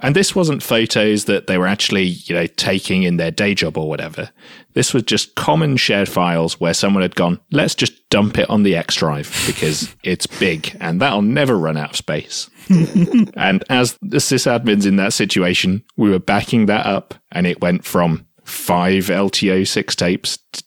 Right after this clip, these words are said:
ten <laughs> L T O six tapes to twenty L T O six tapes, and we were paying to store these all in Iron Mountain or somewhere. And one day we just kind of called it quits and said to them, "We're putting a policy on this where if something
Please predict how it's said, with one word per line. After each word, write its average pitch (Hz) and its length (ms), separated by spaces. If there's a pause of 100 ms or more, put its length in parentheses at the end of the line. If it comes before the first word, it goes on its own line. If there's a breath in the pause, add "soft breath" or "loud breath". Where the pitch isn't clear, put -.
ten 92 300
<laughs> 101 120
L - 60
T - 180
O 87 60
six - 360
tapes 90 460
to 131 640
twenty 98 480
L 104 140
T 110 180
O 101 80
six - 340
tapes, 95 420
and 90 120
we 80 100
were 80 60
paying 87 420
to 98 100
store 87 340
these 90 240
all 87 320
in 78 200
Iron 87 360
Mountain 87 400
or 78 140
somewhere. 78 500 (440)
And 131 140
one 160 200
day 143 200
we 98 100
just 113 200
kind - 240
of - 80
called 123 240
it - 140
quits - 500 (380)
and 107 180
said 131 220
to 104 160
them, 90 220 (460)
"We're 101 360
putting 113 420
a 107 240 (200)
policy 127 400
on 78 120
this - 320
where 85 240
if - 140
something 87 560